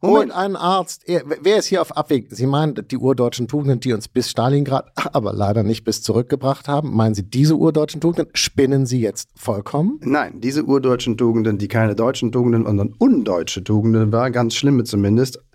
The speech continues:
Speaker 2: an den Tag gelegt von Deutschen, damit wir uns richtig verstehen, die meine ich nicht.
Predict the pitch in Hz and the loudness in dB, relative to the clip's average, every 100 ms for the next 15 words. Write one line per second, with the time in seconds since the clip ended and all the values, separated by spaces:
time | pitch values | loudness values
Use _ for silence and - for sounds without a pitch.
0 | - - 123 107 139 123 113 113 110 120 | -20 -6 -4 0 -2 -2 -4 -4 -2 -2
1 | 110 110 120 120 107 107 98 107 107 101 | 0 0 0 -2 0 -2 -4 -4 -4 -4
2 | 101 117 151 - - - - _ _ _ | 0 0 0 -6 -20 -20 -20 _ _ _
3 | _ _ _ _ _ 120 139 143 151 131 | _ _ _ _ _ -2 0 0 -2 -4
4 | 95 - | -6 -6